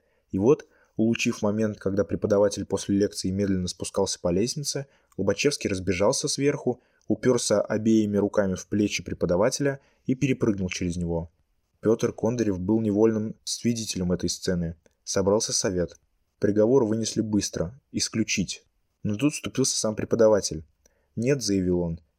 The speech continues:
«такого способного студента нельзя исключать. Пусть исправляется». И снова целая серия донесений и рапортов. Замечен в соучаствовании и потачке проступкам студентов,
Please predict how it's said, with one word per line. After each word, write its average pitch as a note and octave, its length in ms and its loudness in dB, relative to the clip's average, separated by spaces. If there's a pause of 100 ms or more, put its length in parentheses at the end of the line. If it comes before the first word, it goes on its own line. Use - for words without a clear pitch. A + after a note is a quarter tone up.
(100)
«такого B2 320 2
способного A#2 540 0
студента A#2 480 0
нельзя A2 360 4
исключать. F2+ 640 -2 (440)
Пусть - 220 0
исправляется». A2 840 2 (540)
И G2+ 60 -4
снова D3 280 0
целая B2+ 360 2
серия A#2+ 340 2
донесений A2+ 720 -4
и G#2+ 120 -2
рапортов. - 580 -4 (180)
Замечен A2 420 -2
в - 40 -6
соучаствовании G2 880 -2 (180)
и G2 80 -4
потачке - 480 0
проступкам F#2 600 -4
студентов, G2 640 -4